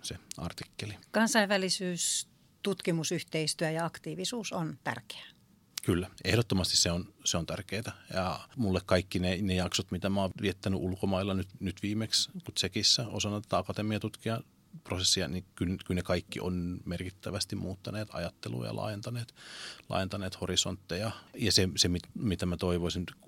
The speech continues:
Speaker 1: että huolestuneena seuraan, että opiskelijat lähtee entistä vähemmän vaihtoon, josta meidän ei tule syyttää opiskelijoita, vaan sitä, että me ollaan laitettu ehkä tutkintovaatimukset liian kireeksi ja,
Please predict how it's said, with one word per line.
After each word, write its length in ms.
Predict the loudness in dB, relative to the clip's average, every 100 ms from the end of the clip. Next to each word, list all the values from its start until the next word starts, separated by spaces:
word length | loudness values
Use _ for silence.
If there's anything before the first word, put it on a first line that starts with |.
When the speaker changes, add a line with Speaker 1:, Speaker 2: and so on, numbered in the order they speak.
| -8 -6
Speaker 1:
että 200 | -6 -4
huolestuneena 520 | 2 4 2 2 2 4
seuraan, 480 | 4 4 2 2
että 280 | -2 -6 -6 -2
opiskelijat 540 | 4 4 4 0 0
lähtee 360 | -2 -4 -2 -2
entistä 320 | 0 0 0
vähemmän 360 | 0 0 -2 0
vaihtoon, 600 | 0 -2 -2 0 0 -2 0
josta 340 | 0 4 2 0
meidän 320 | 0 2 2
ei 140 | 0 -2
tule 140 | -2 0
syyttää 340 | 0 0 0
opiskelijoita, 720 | 2 2 2 2 0 0 -2
vaan 160 | 0 0
sitä, 280 | 0 0 -2
että 180 | -2 -4
me 100 | -2
ollaan 200 | 0 0
laitettu 320 | 0 -2 -6
ehkä 180 | -4 -4
tutkintovaatimukset 1000 | -4 -4 -4 -2 -2 -2 -4 -4 -6 -4
liian 360 | 0 2 0
kireeksi 540 | -2 -2 -2 -2 -2
ja, 60 | -4